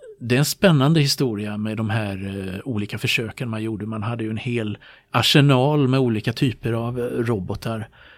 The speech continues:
runt hörnet så att säga. Att hade kriget pågått ett litet tag till så hade, hade man tagit, eh, ett antal, eh, ganska revolutionerande tekniska uppfinningar i tjänst och luftvärnsrobotar av olika slag och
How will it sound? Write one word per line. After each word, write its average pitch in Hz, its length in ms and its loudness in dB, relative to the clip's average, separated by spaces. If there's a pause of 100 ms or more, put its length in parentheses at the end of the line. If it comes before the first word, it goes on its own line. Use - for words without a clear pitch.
(120)
runt 123 340 6
hörnet 120 520 6
så - 100 2
att 117 120 2
säga. 107 280 2
Att 104 100 -4
hade 113 180 2
kriget 110 380 0
pågått 107 420 0
ett 117 140 -6
litet 127 260 -4
tag 110 260 -4
till 120 200 -8
så - 140 -8
hade, 123 300 -8 (400)
hade 110 300 -6
man 104 240 -4
tagit, - 400 -8
eh, 120 60 -6 (300)
ett 113 100 -10
antal, 113 460 -6 (800)
eh, 117 840 -8 (280)
ganska 113 300 -2
revolutionerande 104 880 -4 (1080)
tekniska 127 420 -6
uppfinningar 117 460 -8
i 113 40 -10
tjänst 123 460 -8
och 120 180 -10
luftvärnsrobotar 117 920 -8
av 120 100 -10
olika 113 260 -12
slag 120 420 -8
och 120 180 -12